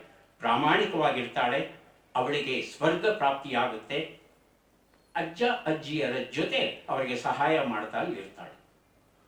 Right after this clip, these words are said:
ಅದಾದ ಮೇಲೆ ಸೂಪರ್ ಸ್ಟಾರ್ ಸಾವಂತ್ ಕುಮಾರ್ ಅವರನ್ನ ನೋಡೋಕೆ ಇಷ್ಟಪಡ್ತಾನೆ. ಸಾವಂತ್ ಕುಮಾರ್ ಒಳ್ಳೆ ನಟ, ಬದುಕಿನ ಆರಂಭದಲ್ಲಿ ಒಳ್ಳೆಯ ಬದುಕನ್ನೇ ನಡೆಸ್ತಿರ್ತಾನೆ. ಆದರೆ ಚಿತ್ರರಂಗಕ್ಕೆ ಬಂದ ಮೇಲೆ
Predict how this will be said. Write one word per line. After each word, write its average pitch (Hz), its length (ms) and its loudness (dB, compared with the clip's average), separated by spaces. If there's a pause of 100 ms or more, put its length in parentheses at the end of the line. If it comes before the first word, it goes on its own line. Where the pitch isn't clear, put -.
(120)
ಅದಾದ 156 500 4
ಮೇಲೆ 180 240 4
ಸೂಪರ್ 247 420 -2
ಸ್ಟಾರ್ 226 340 4
ಸಾವಂತ್ 175 540 4
ಕುಮಾರ್ 156 440 2
ಅವರನ್ನ 139 320 0
ನೋಡೋಕೆ 131 520 -2
ಇಷ್ಟಪಡ್ತಾನೆ. - 920 -8 (600)
ಸಾವಂತ್ 180 420 4
ಕುಮಾರ್ 147 260 0
ಒಳ್ಳೆ 135 360 2
ನಟ, - 240 0 (760)
ಬದುಕಿನ 160 380 2 (140)
ಆರಂಭದಲ್ಲಿ 175 680 4
ಒಳ್ಳೆಯ 160 480 0
ಬದುಕನ್ನೇ 180 500 2
ನಡೆಸ್ತಿರ್ತಾನೆ. 135 1000 -6 (240)
ಆದರೆ - 260 -4
ಚಿತ್ರರಂಗಕ್ಕೆ 185 880 2
ಬಂದ - 280 -4
ಮೇಲೆ 117 440 -4